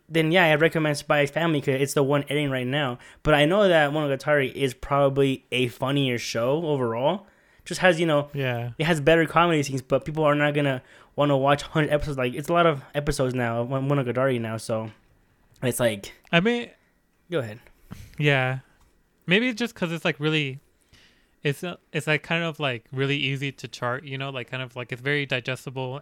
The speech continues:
Speaker 2: and it's, like, very easy to get into.
Speaker 1: Yeah.
Speaker 2: So maybe that's what, like, the mega appeal of it, but
Speaker 1: Yeah, it's true, true.
Speaker 2: but yeah, I don't know. I don't know. I don't know. I, I'm not hating on the show. I like the show.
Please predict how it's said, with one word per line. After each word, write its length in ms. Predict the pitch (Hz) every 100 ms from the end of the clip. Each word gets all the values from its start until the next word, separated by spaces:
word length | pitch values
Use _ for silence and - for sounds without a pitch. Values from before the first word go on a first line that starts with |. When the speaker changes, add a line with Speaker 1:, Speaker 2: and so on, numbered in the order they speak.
| -
Speaker 2:
and 100 | 131
it's, 80 | 123
like, 160 | 120
very 300 | 117 123 127
easy 240 | 123 123 123
to 80 |
get 160 | 117 117
into. 340 | 117 - 135 151 127
Speaker 1:
Yeah. 300 | 123 104 107 _ _ _ _ _ _ _ _ _ _ _ - 165
Speaker 2:
So 160 | 156
maybe 160 | 156 151
that's 180 | 147 143
what, 140 | 143
like, 260 | 143 135 -
the 80 |
mega 240 | 135 135 139
appeal 260 | - 135
of 120 | 135 151
it, 180 | 160 - -
but 320 | 135 123 - _ _ _ _ _ - _ _ _ _ _ _ _ _ -
Speaker 1:
Yeah, 200 | 226 143
it's 120 | -
true, 220 | - 107
true. 100 | 120
Speaker 2:
but 140 | 120 120
yeah, 200 | 113 113
I 40 |
don't 120 | 110
know. 160 | 107 104 _ _ _ _ _ _ _ -
I 100 | 131
don't 100 | 110
know. 60 | 110 _
I 60 | 135
don't 100 | 123
know. 60 | - _ _ _ -
I, 180 | 170 202
I'm 140 | 165
not 140 | 175 151
hating 200 | 156 135
on 60 | 113
the 60 |
show. 180 | 110 120
I 60 | 117
like 140 | 131
the 60 | -
show. 260 | - 120